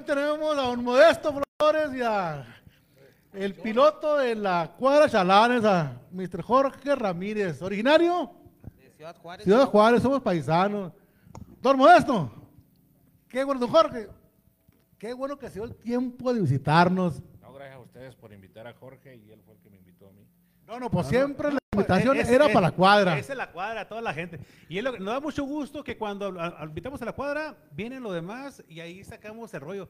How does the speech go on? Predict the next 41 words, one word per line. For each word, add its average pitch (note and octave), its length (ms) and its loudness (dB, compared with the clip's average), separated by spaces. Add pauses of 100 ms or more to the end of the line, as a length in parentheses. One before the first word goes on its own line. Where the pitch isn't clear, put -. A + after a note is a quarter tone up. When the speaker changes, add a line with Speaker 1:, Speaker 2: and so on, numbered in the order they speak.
(160)
Speaker 4:
Y D3+ 120 -18
vente B3 260 -14
pa' - 120 -10
acá - 140 -12
y B3+ 60 -6
platicamos A3 720 -8
y, D3 260 -8 (400)
como F3 200 -2
el E3+ 80 -4
Chilín F3+ 520 -4
y A3 220 -6
toda G#3+ 240 -8
la G3+ 140 -4
banda G3+ 240 -6
que F3 120 -6
se D3 140 -10
viene, F#3+ 280 -8
¿ah? A3 120 -12 (220)
¿Cómo D4+ 160 -14
dice? G#3+ 360 -12
Que F#3+ 120 -18
la, F3 100 -14
la E3 80 -10
mano B3+ 140 -10
pasada. B3 340 -14 (240)
Speaker 1:
No D#3 80 -20
me A3 60 -20
acuerdo B3+ 240 -16
cómo C#4 120 -16
Speaker 4:
Que A#3+ 100 -10
Speaker 1:
se A#3 180 -6
llamaba. A#3 240 -8
Speaker 2:
El - 40 -10
Chihuín. F3+ 220 -14
Speaker 4:
el, G3 220 -16
el F3+ 140 -8
Chihuín, F#3+ 500 -6
digo A#3 220 -2
yo, D#3+ 100 2
Speaker 1:
Chihuín. C4 180 6
Speaker 4:
no, E4 60 0